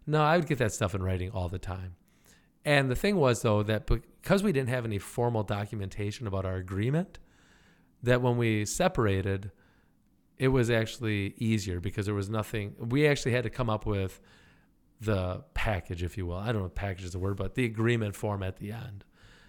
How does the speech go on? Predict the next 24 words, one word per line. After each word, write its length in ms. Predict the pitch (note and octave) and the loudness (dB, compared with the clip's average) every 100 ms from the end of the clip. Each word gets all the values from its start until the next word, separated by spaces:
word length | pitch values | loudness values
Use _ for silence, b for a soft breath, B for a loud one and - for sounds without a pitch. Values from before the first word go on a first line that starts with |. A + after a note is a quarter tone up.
| - | -2
So 200 | - C3 | 4 4
it 80 | - | 4
kinda 220 | F3 F#3+ | 2 4
helped, 240 | D#3+ E3 | 4 4
but 120 | C3+ | 2
it 100 | A#2+ | 2
would 160 | B2 B2 | 0 0
be, 200 | C3+ B2+ | -2 -2
if 120 | A#2+ | -4
you're 80 | C#3 | -2
gonna 120 | F3 | 2
have 120 | E3 | 2
a 40 | C3 | 4
business 320 | A2 A2 A#2 | 2 2 0
partner, 500 | A2+ A2+ B2+ A2+ A2+ b b b b b | 0 0 0 -2 -4 b b b b b
hundred 220 | D3+ E3 | 2 4
percent 400 | C#3+ A#2+ G#2+ G#2 - - | 2 2 2 0 -6 -4
get 160 | A#2+ C3 | 2 2
things 200 | C#3 A#2 | 4 2
in 100 | A2 | 2
writing, 440 | F#2+ F#2+ F#2+ F#2+ F#2+ b b b b _ _ | 2 2 0 -2 -8 b b b b _ _
lay 200 | A#2+ C3+ | 2 6
out 140 | C#3 | 6
expectations. 1120 | B2+ A2+ A#2+ - G#2+ G2+ - G2+ G2+ G2 - | 4 2 0 2 2 2 -2 -4 -4 -6 -10